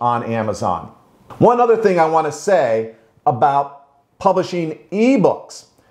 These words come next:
We alluded to having other marketplaces for your print-on-demand books and that you should go to Ingram Spark to do that.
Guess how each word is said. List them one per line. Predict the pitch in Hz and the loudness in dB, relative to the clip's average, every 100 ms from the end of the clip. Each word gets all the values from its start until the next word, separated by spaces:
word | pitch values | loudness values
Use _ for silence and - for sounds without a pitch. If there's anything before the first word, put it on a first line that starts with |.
| _ | _
We | 143 151 | 2 2
alluded | 147 151 180 262 220 147 | 2 2 0 0 -2 -4
to | 175 147 143 143 143 _ _ _ - | -2 0 0 0 -4 _ _ _ -8
having | - 160 170 175 170 165 160 - _ | -2 2 2 0 0 -2 -4 -10 _
other | 165 175 | 2 2
marketplaces | 156 147 147 156 135 143 123 123 127 120 - - _ _ _ _ - | 2 2 2 -4 -2 0 0 -2 -4 -4 -8 -20 _ _ _ _ 0
for | 143 139 131 | 2 2 0
your | 127 117 | -6 -8
print-on-demand | - 143 135 127 117 127 147 147 | -6 -4 -2 -2 -2 -2 -2 0
books | 113 113 139 | 0 0 -4
and | 120 | -4
that | 127 | -2
you | 131 | -2
should | 135 139 | -2 0
go | 120 120 | 0 0
to | 120 | -2
Ingram | 131 127 113 | -4 -2 -4
Spark | - 131 117 - | -2 0 0 -4
to | 110 | -8
do | 98 143 143 | 0 2 4
that. | 110 87 - - _ | 2 0 -6 -18 _